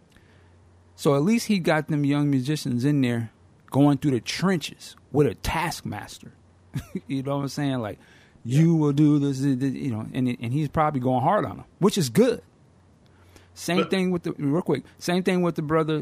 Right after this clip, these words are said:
Speaker 1: uh, Josh. At least he is standing with the master, and the master can sit there and, "Nah, eh, nope, yeah,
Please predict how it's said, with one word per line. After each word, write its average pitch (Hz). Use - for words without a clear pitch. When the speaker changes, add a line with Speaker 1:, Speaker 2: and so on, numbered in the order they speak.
Speaker 1:
uh, 139
Josh. 147
At 131
least 208
he 208
is -
standing 160
with -
the 107
master, 123
and 117
the 113
master 139
can 123
sit -
there 139
and, 113
"Nah, 131
eh, 120
nope, 135
yeah, 147